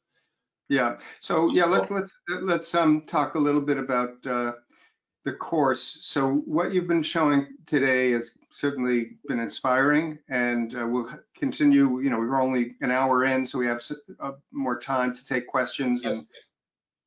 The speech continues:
Speaker 1: do things. But, um, it, I don't expect, Carsten, that you could teach everybody enough to, you know, uh, in this short session. Um,
Speaker 2: No, no,
Speaker 1: to get,
Speaker 2: no, that's not possible.
Speaker 1: you know,
Speaker 2: Yes.
Speaker 1: to be proficient in Twinmotion.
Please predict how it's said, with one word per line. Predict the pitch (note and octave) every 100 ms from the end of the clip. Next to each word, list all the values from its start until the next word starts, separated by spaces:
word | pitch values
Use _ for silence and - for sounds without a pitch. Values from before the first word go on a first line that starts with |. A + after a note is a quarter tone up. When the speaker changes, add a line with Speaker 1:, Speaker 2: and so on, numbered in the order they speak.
| -
Speaker 1:
do | - D3+
things. | D#3 C3+ B2 -
But, | C3 C#3 C3+ C#3+
um, | C3 C3 C#3 - D3+
it, | C#3+ C#3+ D3+ D3+ - _ _ _ _ _ _ -
I | D#3
don't | F3+ D#3+
expect, | C#3+ - C3+ B2+ - - _ _ _ -
Carsten, | - C3 B2 C3+ C3
that | C3
you | C#3 B2
could | C#3+ B2 -
teach | D3 C#3 C3+
everybody | B2 A#2 B2 A#2+ B2 D3+
enough | C3 A#2+ A#2+ A#2 - _ _ -
to, | C3 A#2+ A#2 A#2 A2 _ _ _
you | C3+ A#2
know, | G#2+ A#2
uh, | B2
in | D3+ B2+
this | C3 C3
short | - - C3 -
session. | B2 A#2 B2 A#2 - _ _ _ -
Um, | A#2 A2+
Speaker 2:
No, | F3 - - - -
no, | - -
Speaker 1:
to | -
get, | D3+ D3
Speaker 2:
no, | C3
that's | C3+ B2+ B2+
not | - -
possible. | A2+ A2+ F#2+ F2+
Speaker 1:
you | G#2
know, | D3+
Speaker 2:
Yes. | C#3
Speaker 1:
to | D3+
be | D3 D3 C#3
proficient | - D3 D3+ D3+ D3 C#3+
in | D#3 B2+
Twinmotion. | - C3+ B2+ B2 A#2+ G#2+